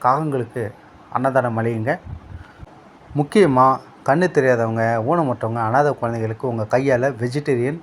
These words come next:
அன்னதானம், தயிர் சாதம், தக்காளி சாதம், வெஜ் மீல்ஸ்,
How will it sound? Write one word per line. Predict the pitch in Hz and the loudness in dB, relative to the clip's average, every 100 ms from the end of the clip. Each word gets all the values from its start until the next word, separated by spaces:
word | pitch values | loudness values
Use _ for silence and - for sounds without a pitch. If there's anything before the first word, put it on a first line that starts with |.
| - | -4
அன்னதானம், | 113 131 123 107 98 - - - - - - | -2 2 2 0 -4 -16 -20 -20 -20 -12 -2
தயிர் | 123 120 | 0 0
சாதம், | - 107 117 113 | -2 -2 -2 -2
தக்காளி | 110 120 110 | -2 -2 -2
சாதம், | 107 110 113 - - - - | -6 -6 -8 -14 -20 -16 -6
வெஜ் | 127 120 | -4 -2
மீல்ஸ், | 117 113 | -4 -6